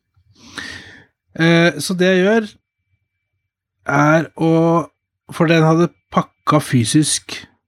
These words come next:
eh, låtene, altså filene.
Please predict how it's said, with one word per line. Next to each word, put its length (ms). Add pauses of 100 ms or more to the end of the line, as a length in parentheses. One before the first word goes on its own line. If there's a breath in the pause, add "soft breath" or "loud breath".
(680)
eh, 300
låtene, 540
altså 460
filene. 460